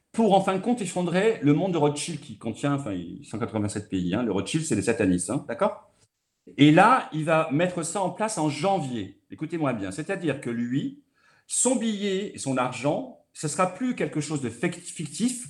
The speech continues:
c'est-à-dire que un numéro, c'est un logiciel qui fait des calculs, hein, c'est fictif. Lui, l'argent que vous, qu'on aura demain, ça sera en or ou en argent. D'accord ? Donc, ça veut dire quoi ? C'est-à-dire qu'en plus de ce billet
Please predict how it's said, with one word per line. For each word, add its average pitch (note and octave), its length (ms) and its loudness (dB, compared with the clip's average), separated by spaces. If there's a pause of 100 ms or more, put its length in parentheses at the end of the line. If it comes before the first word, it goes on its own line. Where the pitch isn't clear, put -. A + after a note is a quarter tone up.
(100)
c'est-à-dire A2+ 280 2
que G#2+ 240 0 (120)
un C3+ 140 10
numéro, D3+ 560 10
c'est B2 180 0
un A2 40 0
logiciel A#2 500 0
qui A2 80 -10
fait A#2 160 -6
des G2 80 -2
calculs, B3+ 680 0
hein, C#3 80 -2
c'est G#2 140 -4
fictif. A#3+ 500 -8 (720)
Lui, C4 460 6
l'argent F#3+ 420 2
que - 100 -4
vous, C3+ 300 -2 (100)
qu'on B2 120 2
aura A#2+ 240 2
demain, C3+ 480 0 (100)
ça D#3 140 0
sera G3+ 260 4
en F3 160 4
or A#3+ 540 2 (840)
ou F3 100 -6
en G#3+ 120 -2
argent. G#2+ 440 -8 (920)
D'accord ? G3+ 400 -10 (600)
Donc, E3 340 2
ça - 180 2
veut A#3 140 2
dire F3 220 0
quoi ? A#2 200 2
C'est-à-dire F3 400 -2
qu'en C#3 220 0
plus G3 180 -4
de D3 100 2
ce C3+ 140 -2
billet C#3 540 4